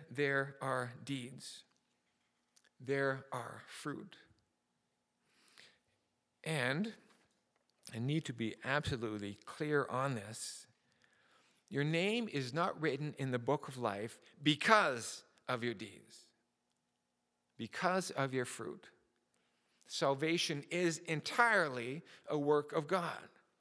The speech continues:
But if your name is written in the Lamb's book of life, then there will be deeds. There will be fruit. So yes, you will be judged according to what is in the books.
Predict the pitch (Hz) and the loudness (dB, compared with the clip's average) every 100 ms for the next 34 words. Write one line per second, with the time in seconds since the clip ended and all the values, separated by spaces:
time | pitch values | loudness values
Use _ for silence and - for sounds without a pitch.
0 | _ _ _ _ _ _ _ - - - | _ _ _ _ _ _ _ -20 -20 -20
1 | - 175 - 214 214 196 185 185 185 185 | 0 2 4 4 4 2 4 2 2 0
2 | - 294 302 170 127 92 117 185 - - | 0 2 4 2 -4 -6 -6 -6 -8 -20
3 | _ _ 160 151 139 151 151 151 - 127 | _ _ -2 2 2 2 2 -2 -4 4
4 | 156 - 113 113 110 120 139 - - _ | 4 4 -4 -4 -6 -6 -8 -12 -20 _
5 | _ _ _ _ _ _ - 147 208 208 | _ _ _ _ _ _ -4 2 2 4
6 | 190 170 160 262 202 151 143 156 170 196 | 2 2 4 6 6 4 -2 -6 -4 -4
7 | 160 143 - - - - _ _ _ 147 | -6 -12 -18 -20 -18 -20 _ _ _ -2
8 | 143 143 180 196 175 175 156 - 143 - | 0 4 4 4 0 -2 -2 -4 -8 -10
9 | 175 _ _ _ _ - - 160 165 196 | -16 _ _ _ _ -8 -2 2 4 4
10 | 175 196 226 214 190 143 170 170 160 - | 2 0 0 2 0 2 2 2 -2 -6
11 | - - 214 214 196 170 156 170 - 147 | -2 2 2 2 -2 -4 0 0 0 -4
12 | 139 151 156 151 117 98 78 - - - | -4 -4 -2 -2 -4 -6 -10 -14 -14 -14